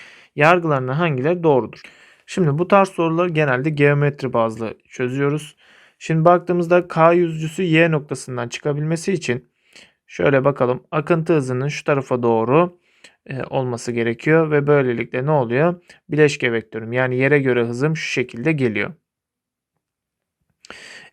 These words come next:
E, L yüzücüsü de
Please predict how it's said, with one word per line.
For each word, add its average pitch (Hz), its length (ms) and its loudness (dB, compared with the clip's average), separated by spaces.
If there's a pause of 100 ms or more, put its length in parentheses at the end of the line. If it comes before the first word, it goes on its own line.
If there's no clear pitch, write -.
E, 135 380 4 (1040)
L 139 360 4
yüzücüsü 190 640 0
de 151 280 2